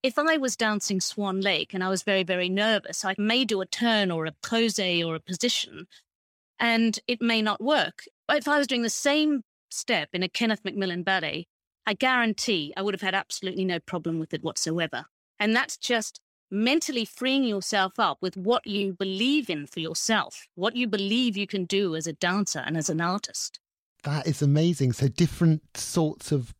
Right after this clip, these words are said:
Speaker 2: ballets, you'd put yourself under different kinds of pressure.
Speaker 1: Oh, absolutely. I put myself under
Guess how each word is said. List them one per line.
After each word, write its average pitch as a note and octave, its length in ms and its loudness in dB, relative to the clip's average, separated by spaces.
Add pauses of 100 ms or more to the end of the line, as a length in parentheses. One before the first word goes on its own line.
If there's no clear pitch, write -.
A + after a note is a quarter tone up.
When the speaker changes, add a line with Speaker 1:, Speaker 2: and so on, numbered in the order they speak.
Speaker 2:
ballets, C3 580 4
you'd B2+ 160 0
put D3 220 2
yourself C3 440 2
under B2 180 4
different B2 420 2
kinds B2 400 4
of A2+ 100 -4
pressure. B2 420 0 (460)
Speaker 1:
Oh, G3 160 2
absolutely. E3 840 -4
I G3 60 0
put G#3 220 -4
myself F#3+ 500 0
under F3 400 0